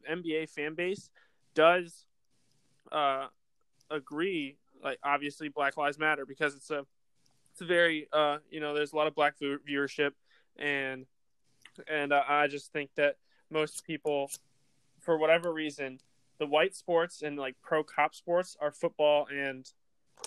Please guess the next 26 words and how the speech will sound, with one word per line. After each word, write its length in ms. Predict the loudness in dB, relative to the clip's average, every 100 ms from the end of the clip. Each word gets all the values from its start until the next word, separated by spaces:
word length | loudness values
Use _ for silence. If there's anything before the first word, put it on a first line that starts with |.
| -14 -4
hockey. 440 | 2 4 2 -6 -14 _ _ _ _ _ _ _ 2
And 500 | 6 8 6 2 -6 -18
so 640 | -2 4 4 4 -2 -6 _ -2
I, 300 | 0 2 2
I 20 |
don't, 240 | 2 -2 -6 -4
I 80 | -2
don't 160 | -2
think 240 | -6 -8 -4
that, 240 | 0 0 -2 _ _ _ _ _ _ _ _ -8
I 60 | -6
don't 140 | -6
think 140 | -8
it's 100 | -8
gonna 200 | -4 -2
work 280 | 0 -2 -2
as 140 | -8 -6
easily. 500 | -6 -2 -2 -2 -4
It 80 | -4
might 260 | 0 0
just 220 | 0 -6 0
marginalize 680 | 4 4 4 2 4 2 2
those 280 | -2 -2 -6
few 180 | -4 -2
people 360 | -4 0 0
who 280 | 0 -4 -6